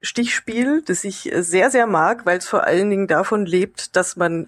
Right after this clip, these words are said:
sehr viel miteinander redet und entgegen anderen, äh, Stichspielen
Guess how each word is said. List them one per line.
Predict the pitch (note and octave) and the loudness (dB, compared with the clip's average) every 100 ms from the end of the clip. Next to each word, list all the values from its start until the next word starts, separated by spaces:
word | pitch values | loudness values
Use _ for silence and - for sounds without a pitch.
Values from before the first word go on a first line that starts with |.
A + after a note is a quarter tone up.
| - | -10
sehr | - F#3 | -4 -2
viel | - D4+ | 2 4
miteinander | A3 F#3+ D#3+ D#3+ E3 | 4 0 -2 0 0
redet | D#3 G3+ A#3+ - - - - | 0 -2 -4 -8 -10 -10 -4
und | F#3+ F#3+ | -2 0
entgegen | - G3+ - G#3+ A#3 A3 G3+ | 0 -2 0 -2 0 0 0
anderen, | F3 G#3+ G#3+ G3+ G3 G3+ G3 G#3+ | 0 2 2 2 0 0 -2 -4
äh, | - F#3 F#3 F#3+ | 0 2 4 0
Stichspielen | - G#3+ - - G3 F#3+ G3 | -4 -6 -6 -2 0 0 -2